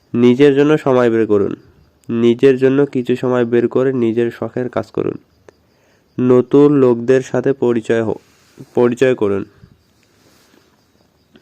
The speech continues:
নতুন লোকদের সাথে পরিচয় করুন এবং নতুন অভিজ্ঞতা অর্জন করুন। নিজের লক্ষ্য অর্জন করুন।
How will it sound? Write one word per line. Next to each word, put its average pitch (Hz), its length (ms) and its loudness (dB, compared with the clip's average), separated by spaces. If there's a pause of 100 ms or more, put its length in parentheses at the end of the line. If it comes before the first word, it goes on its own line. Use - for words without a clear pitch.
নতুন 131 460 2
লোকদের 139 420 2
সাথে 143 320 -2
পরিচয় 131 440 -2
করুন 101 280 -2 (880)
এবং 131 380 2
নতুন 127 300 0
অভিজ্ঞতা 127 460 -2
অর্জন 110 300 -4
করুন। 98 300 -4 (920)
নিজের 123 440 2
লক্ষ্য 131 360 -2
অর্জন 120 300 -2
করুন। - 260 -4